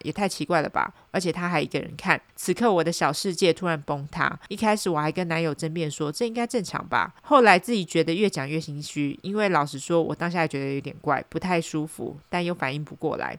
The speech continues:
我是觉得自己好像被性骚扰了，因为我其实也不是第一次因为车祸进急诊室了。刮胡是有多容易出车祸？之前两次的经验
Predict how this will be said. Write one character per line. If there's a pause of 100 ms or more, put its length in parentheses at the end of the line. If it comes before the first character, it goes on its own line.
我
是
觉
得
自
己
好
像
被
性
骚
扰 (160)
了， (240)
因
为
我
其
实
也
不
是
第
一
次
因
为
车
祸
进
急
诊
室
了。 (120)
刮
胡
是
有
多 (180)
容
易
出
车
祸？ (160)
之
前
两
次
的
经
验